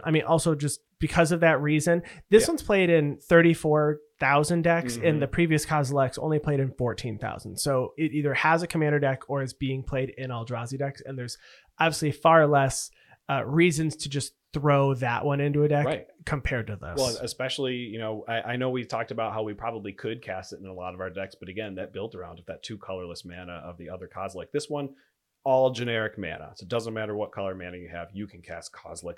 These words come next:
Speaker 2: Butcher of Truth.
Speaker 1: Yes. So the next card is a two-sided card.
Speaker 2: That's
Speaker 1: Double,
Speaker 2: not,
Speaker 1: double-sided.
Speaker 2: this isn't a creature, Andy.
Speaker 1: It is a creature, though.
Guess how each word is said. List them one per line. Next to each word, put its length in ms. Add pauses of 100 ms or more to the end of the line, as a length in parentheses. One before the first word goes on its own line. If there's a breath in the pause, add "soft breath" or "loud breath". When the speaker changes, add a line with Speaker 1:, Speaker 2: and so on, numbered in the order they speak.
Speaker 2:
Butcher 480
of 100
Truth. 300
Speaker 1:
Yes. 320 (220 loud breath)
So 120
the 100
next 180
card 280
is 520
a 760 (840)
two-sided 400
card. 180 (100)
Speaker 2:
That's 140
Speaker 1:
Double, 140
Speaker 2:
not, 60
Speaker 1:
double-sided. 380
Speaker 2:
this 140
isn't 160
a 80
creature, 500
Andy. 300 (260)
Speaker 1:
It 160
is 160
a 60
creature, 340
though. 340